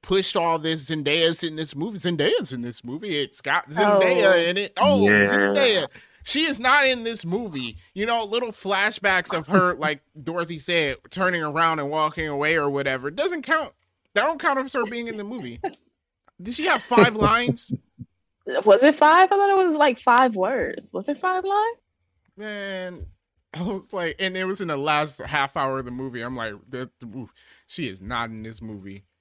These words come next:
Speaker 1: You do not have the right."
Speaker 2: <laughs>
Speaker 1: That was,
Speaker 2: No, she
Speaker 1: mm-mm.
Speaker 2: is not. But, hey,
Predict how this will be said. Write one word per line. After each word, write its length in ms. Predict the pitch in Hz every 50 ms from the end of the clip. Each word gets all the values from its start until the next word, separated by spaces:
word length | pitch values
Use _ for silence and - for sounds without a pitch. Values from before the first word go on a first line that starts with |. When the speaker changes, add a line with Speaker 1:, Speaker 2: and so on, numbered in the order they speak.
| _ _ -
Speaker 1:
You 180 | 156 151 127
do 60 | 110
not 280 | 110 113 113 113 120 120
have 220 | 123 120 123 165 135
the 60 | 123
right." 260 | 120 113 113 113 - _ -
Speaker 2:
<laughs> 760 | 254 - _ _ _ _ _ _ _ _ _ _ _ _ -
Speaker 1:
That 180 | 127 127 123 120
was, 100 | 113 110
Speaker 2:
No, 160 | 190 190 185
she 180 | 185 - 208 185
Speaker 1:
mm-mm. 80 | 185 180
Speaker 2:
is 120 | 190 -
not. 300 | 196 185 180 180 185 - _ _ _ _ _ - _ _ _ -
But, 140 | 208 196 -
hey, 500 | - 190 196 190 180 180 180 180 190